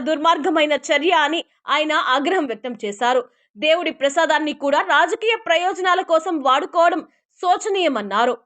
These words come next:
అలాగే వెంకటగిరి శాసనసభ్యులు కురుగొండ్ల రామకృష్ణపై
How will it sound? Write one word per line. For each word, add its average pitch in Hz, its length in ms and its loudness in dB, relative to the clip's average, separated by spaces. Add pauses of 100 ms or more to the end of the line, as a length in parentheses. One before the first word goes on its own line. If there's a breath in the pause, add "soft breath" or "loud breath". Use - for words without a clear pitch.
(520)
అలాగే 339 300 0 (200)
వెంకటగిరి 453 540 0
శాసనసభ్యులు 349 680 -2
కురుగొండ్ల 330 360 0 (100)
రామకృష్ణపై 339 600 -4